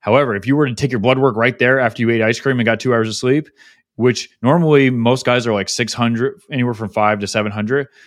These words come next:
Like, if you took your blood in that very second, you would be at, like, two, three hundred,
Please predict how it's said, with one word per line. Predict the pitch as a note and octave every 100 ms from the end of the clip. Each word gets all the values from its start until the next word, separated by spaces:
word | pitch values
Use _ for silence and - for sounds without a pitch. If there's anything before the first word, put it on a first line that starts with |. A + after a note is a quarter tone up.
| _ _ _
Like, | A#2+ D3
if | B2
you | B2 D#3
took | - D3+
your | B2
blood | A2+ C3+
in | D3+ C#3 C3+
that | C3+ A2
very | G#2+ A2 C3
second, | - A2 G#2+ E3 F3 C3
you | C3
would | C#3+
be | C3 C#3
at, |
like, | B2 G#2 -
two, | - B2 A#2+
three | A#2+ A2+
hundred, | G2+ G#2 F#2 E2+